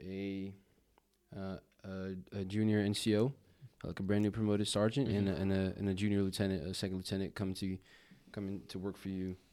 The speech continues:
Speaker 1: to be a better leader?
Speaker 2: Okay. Uh, I would say for a junior team leader to be a, a, a better leader is, uh, two things. One, reliability,
Speaker 1: Mm-hmm.
Speaker 2: right? So
Speaker 1: That thing that you said in range school,
Speaker 2: Yeah,
Speaker 1: always do the
Speaker 2: yeah,
Speaker 1: right thing.
Speaker 2: yeah. So, you know, "Hey, do this.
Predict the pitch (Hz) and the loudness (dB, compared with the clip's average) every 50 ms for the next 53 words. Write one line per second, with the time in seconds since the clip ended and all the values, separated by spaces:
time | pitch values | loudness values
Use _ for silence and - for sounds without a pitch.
0 | _ - - 95 92 95 95 95 95 - - - 90 90 87 87 92 90 87 87 | _ -14 -10 -6 -4 -2 -2 -2 -2 -4 -6 -6 -6 -6 -2 -2 -2 -2 -2 -2
1 | 85 85 85 80 82 87 - - _ - - - - 98 104 101 - 98 92 - | -2 -2 -2 -4 -4 -6 -10 -16 _ -20 -18 -12 -8 -8 -8 -6 -6 -8 -10 -10
2 | - _ _ - - - - - _ _ - 120 117 120 120 120 120 120 - - | -14 _ _ -20 -20 -20 -20 -20 _ _ 0 4 6 6 6 6 4 0 -2 -8
3 | - - - - - - - - _ _ _ - - 127 127 123 123 - 127 123 | -18 -20 -20 -20 -20 -20 -20 -20 _ _ _ 2 4 4 4 4 6 6 8 8
4 | 123 120 120 - 123 120 120 120 117 117 117 113 110 107 107 101 104 117 123 123 | 8 8 6 4 4 6 8 8 10 10 10 10 8 6 4 2 0 0 2 2
5 | 120 110 - - - 117 120 123 127 135 143 151 151 143 - - 104 104 107 104 | 2 0 0 -2 -4 -2 -2 -2 0 0 0 0 -2 -2 -4 -2 0 2 4 4
6 | 104 104 101 95 95 98 - - - 107 - - - 98 92 104 98 98 98 92 | 4 4 4 2 0 -2 -6 -6 -6 -6 -6 -6 -6 -4 -2 0 0 0 2 2
7 | 95 98 101 110 120 131 131 117 - - - 104 95 95 95 92 95 101 95 92 | 2 2 2 2 2 2 0 -2 -6 -8 -4 -2 0 0 0 0 -2 -2 -2 -2
8 | 90 90 90 92 - - - - _ _ _ _ _ _ _ _ _ _ _ _ | -2 -2 -4 -6 -8 -14 -20 -20 _ _ _ _ _ _ _ _ _ _ _ _
9 | _ _ - - 131 123 - 113 107 110 - - - _ _ _ - 92 101 104 | _ _ -6 -6 -4 -2 -2 -4 -4 -6 -8 -12 -18 _ _ _ -6 -4 -2 -2
10 | 110 110 107 - 113 104 104 98 98 92 92 90 85 90 90 92 101 107 117 135 | -2 -4 -6 -10 -8 -4 -2 0 0 0 -2 -2 -4 -4 -6 -4 -4 -4 -6 -6
11 | 139 - - 104 98 104 110 113 95 92 107 117 - - _ _ _ _ _ - | -6 -6 -4 -2 -2 -2 -2 -2 -2 -2 -2 -4 -4 -10 _ _ _ _ _ -10
12 | - 90 90 90 92 98 95 - 101 98 98 98 95 95 - 101 98 95 92 95 | -6 -4 -2 0 0 0 2 2 4 4 4 4 2 0 0 0 0 0 0 0
13 | 95 92 - - 95 98 107 107 101 101 98 95 98 92 104 98 95 92 - 90 | -2 -2 -4 -4 -2 -2 0 0 2 0 0 0 0 0 2 2 0 0 -2 -4
14 | 101 107 110 104 95 92 - - 95 90 92 92 95 101 101 98 92 95 92 95 | -4 -4 -4 -4 -4 -4 -4 -4 -2 -2 -2 -2 -4 -6 -4 -4 -2 -2 -2 -4
15 | - - 110 104 104 98 98 101 98 92 92 98 101 117 127 - | -2 0 2 2 2 0 0 -2 -2 0 0 0 0 0 -2 -4